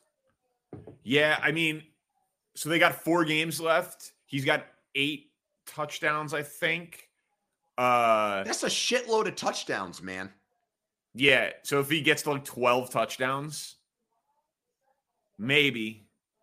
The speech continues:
Speaker 1: maybe. I bet you get long odds on that dude right now.
Speaker 2: Well, who's the
Speaker 1: Huh.
Speaker 2: obvious candidate? See what I mean?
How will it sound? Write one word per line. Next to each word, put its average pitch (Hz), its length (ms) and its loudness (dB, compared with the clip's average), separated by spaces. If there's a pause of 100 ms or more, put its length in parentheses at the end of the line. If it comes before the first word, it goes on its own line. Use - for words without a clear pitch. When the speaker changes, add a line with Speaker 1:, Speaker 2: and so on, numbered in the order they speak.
(440)
Speaker 1:
maybe. 110 640 -2 (160)
I 107 60 -4
bet 165 180 0
you 135 100 -4
get 101 280 -6
long 110 400 0
odds 98 220 0
on 85 120 -8
that 80 180 -8
dude 85 180 -12
right 76 180 -8
now. 76 300 -8 (280)
Speaker 2:
Well, 202 120 0
who's 254 200 -2
the 277 100 -4
Speaker 1:
Huh. 214 180 6
Speaker 2:
obvious 208 240 -2
candidate? 254 480 -8 (4000)
See - 180 -2
what 196 140 2
I 180 100 4
mean? 208 280 -4